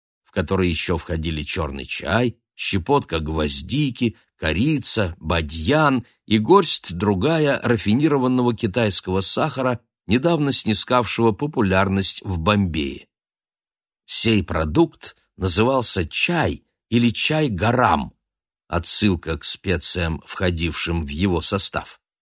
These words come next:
Бахрам пристрастился к напитку и поглощал его кружками, которые ему подавали в установленные часы,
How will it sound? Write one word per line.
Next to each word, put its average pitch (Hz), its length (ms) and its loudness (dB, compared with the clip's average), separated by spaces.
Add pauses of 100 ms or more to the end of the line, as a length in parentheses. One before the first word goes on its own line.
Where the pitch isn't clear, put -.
(500)
Бахрам 107 540 2
пристрастился 104 1000 -2
к - 80 -20
напитку 131 680 -2 (200)
и 92 80 -6
поглощал 85 680 0
его 85 280 0
кружками, 120 800 -2 (220)
которые 135 440 2
ему 120 220 4
подавали 98 520 0
в 95 80 2
установленные 85 800 0
часы, - 500 -2